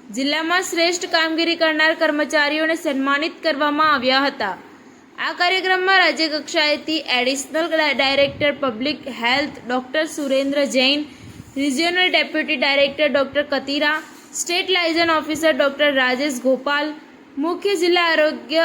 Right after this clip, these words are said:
અધિકારી શ્રી ડોક્ટર રાજ સુતરિયા, સી ડી એમ ઓ શ્રી ડોક્ટર બળદેવભાઈ પટેલ ઉપસ્થિત રહ્યા હતા. રિપોર્ટર દિલાવર મેમન,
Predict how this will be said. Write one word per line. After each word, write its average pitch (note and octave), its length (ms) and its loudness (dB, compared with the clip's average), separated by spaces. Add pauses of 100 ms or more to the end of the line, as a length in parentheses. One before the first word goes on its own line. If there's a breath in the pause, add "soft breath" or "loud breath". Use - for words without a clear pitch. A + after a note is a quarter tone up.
(120)
અધિકારી D4+ 520 0
શ્રી D#4+ 220 0
ડોક્ટર C#4 420 0
રાજ B3+ 260 2
સુતરિયા, D4 680 -2 (360 loud breath)
સી F4 160 -2
ડી F#4+ 140 2
એમ F4+ 280 0
ઓ D4+ 160 2
શ્રી D#4+ 360 0
ડોક્ટર C#4 400 0
બળદેવભાઈ C4+ 680 0
પટેલ C#4 400 0
ઉપસ્થિત E4+ 540 -2
રહ્યા C4+ 360 2
હતા. A#3+ 280 -2 (460)
રિપોર્ટર F4 480 -2
દિલાવર D4 460 2
મેમન, D4 460 0